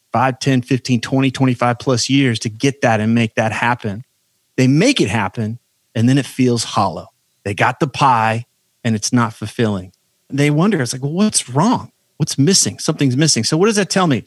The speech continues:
Usually when they get there, they still feel kinda trapped or drained or isolated or bored or overwhelmed.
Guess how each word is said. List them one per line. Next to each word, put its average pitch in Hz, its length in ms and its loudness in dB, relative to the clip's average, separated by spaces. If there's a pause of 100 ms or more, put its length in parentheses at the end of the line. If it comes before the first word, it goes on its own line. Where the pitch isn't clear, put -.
(300)
Usually 285 240 2
when 208 220 2
they 175 80 2
get 175 160 0
there, 170 140 2
they 135 100 2
still 196 200 0
feel 185 220 0
kinda 156 280 -4
trapped - 520 -2 (500)
or 123 60 -2
drained 113 720 0 (460)
or - 180 -6
isolated 107 800 0 (300)
or 110 100 -2
bored 117 640 0
or 117 180 -4
overwhelmed. 107 760 0